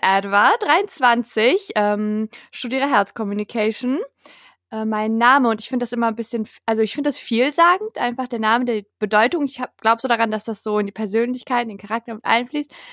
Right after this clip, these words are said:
Ähm, es heißt unter anderem, ähm, Anmut, Schönheit, aber auch eine Person, die Menschen Wasser bringt, die durstig sind. Und gleichzeitig auch Bergziege.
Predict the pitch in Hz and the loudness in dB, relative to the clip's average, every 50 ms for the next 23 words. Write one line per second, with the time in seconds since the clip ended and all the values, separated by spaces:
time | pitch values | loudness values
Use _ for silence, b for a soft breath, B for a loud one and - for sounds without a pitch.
0 | B B B - 226 233 226 233 226 - - 226 226 240 262 254 - - 262 247 | B B B 0 2 2 2 2 0 0 2 4 4 4 4 0 -2 -4 -4 -2
1 | 247 247 - 233 240 247 247 226 233 226 226 220 220 214 - 208 208 208 202 208 | 0 0 0 2 2 2 0 0 0 0 0 0 -2 -2 -2 -2 -2 0 0 0
2 | 208 208 202 b b b b b b b _ 196 220 233 254 269 294 330 349 381 | -2 -4 -4 b b b b b b b _ 2 4 4 4 4 2 2 4 4
3 | 427 539 - - - - 262 233 247 254 254 247 254 262 285 311 330 - - 240 | 4 2 2 -2 -4 0 2 4 4 4 4 4 4 4 6 4 4 2 2 0
4 | 240 214 233 214 - - 233 247 269 277 269 - - - 214 214 208 208 202 - | 2 4 2 2 4 4 4 6 4 4 2 -2 -6 -6 -4 -2 -4 -4 -6 -6
5 | 220 220 196 226 226 226 233 233 233 233 226 - _ _ _ 220 220 214 214 214 | -8 -6 -4 -2 0 0 2 0 0 -2 -4 -6 _ _ _ -4 -4 -2 -2 0
6 | 208 208 208 214 214 214 214 - - 208 185 190 196 214 - 269 240 220 226 233 | -2 -2 -2 -2 -2 -2 -4 -4 -6 -4 0 2 2 2 4 2 0 2 0 -2
7 | 226 226 - 202 - 202 214 247 - - 302 - - - 311 330 330 359 - B | -2 -2 -6 -8 -8 -6 -6 -6 -6 -8 -12 -14 -8 -4 -2 -2 -2 -2 -6 B
8 | B B B B B B B - 233 220 - 240 247 294 - - 269 - - - | B B B B B B B -10 -8 0 2 2 2 2 2 -2 -4 -2 2 0
9 | 220 202 - 202 190 208 202 220 - - - - - 349 339 339 311 359 | 0 0 -2 -2 0 2 2 2 0 -2 -8 -8 -4 -2 -2 -2 2 2